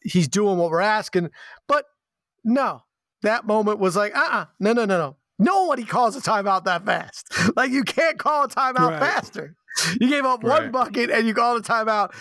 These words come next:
Speaker 1: And I give him credit. Like, Billups didn't yet, like, he just stormed off and was like, "I need to take a ti-, I need a timeout for myself 'cause I'm gonna, I,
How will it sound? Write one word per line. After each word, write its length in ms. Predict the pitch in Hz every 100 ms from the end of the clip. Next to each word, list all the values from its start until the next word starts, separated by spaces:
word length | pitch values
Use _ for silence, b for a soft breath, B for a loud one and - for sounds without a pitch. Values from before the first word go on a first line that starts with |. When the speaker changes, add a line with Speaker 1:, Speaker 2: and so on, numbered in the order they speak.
| B -
Speaker 1:
And 120 | 254 -
I 140 | 269 339
give 280 | 381 208 175 B B -
him 200 | 233 190
credit. 360 | - 320 233
Like, 240 | 214 185 135
Billups 360 | 233 523 -
didn't 220 | 294 254
yet, 380 | 180 165 214 247
like, 220 | 208 208 -
he 140 | 294
just 280 | 311 311 -
stormed 520 | - 220 226 240 226
off 280 | 233 233 175
and 80 | 208
was 120 | 196
like, 280 | 208 190 170 147 B B
"I 120 | 165
need 140 | 165 143
to 60 |
take 240 | 131 160 147
a 20 |
ti-, 140 | 143 143 B B
I 120 | 165
need 140 | 208 175
a 60 |
timeout 560 | - 185 180 208 175 - _ _
for 80 | 185
myself 640 | 175 165 - 226 185 -
'cause 160 | - 226
I'm 180 | 233 185
gonna, 240 | 180 160 - B B
I, 180 | 175